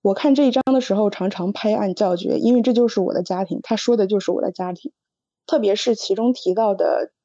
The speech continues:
情绪劳动。情绪劳动的定义是这样的：情绪劳动包括很多，密切关注各种信息、提前计划很多事情。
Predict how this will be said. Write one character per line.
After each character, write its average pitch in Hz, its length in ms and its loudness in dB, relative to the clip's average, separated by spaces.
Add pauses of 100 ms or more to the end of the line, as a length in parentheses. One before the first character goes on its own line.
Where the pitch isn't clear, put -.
(140)
情 180 280 -2
绪 269 200 2
劳 - 240 -2
动。 - 260 -2 (460)
情 202 140 0
绪 262 80 4
劳 196 160 4
动 254 100 2
的 220 100 2
定 285 200 4
义 208 120 4
是 - 120 -6
这 202 120 0
样 180 160 0
的： - 180 0
情 190 180 0
绪 269 160 2
劳 190 140 2
动 214 180 2
包 247 100 2
括 247 160 0
很 175 220 0
多， 190 280 2 (300)
密 302 160 6
切 254 220 2
关 240 280 2
注 233 220 2
各 277 140 2
种 - 180 0
信 196 240 2
息、 202 240 0
提 - 160 -4
前 214 220 0
计 240 100 0
划 214 140 0
很 165 160 -2
多 196 100 2
事 226 200 0
情。 - 200 -8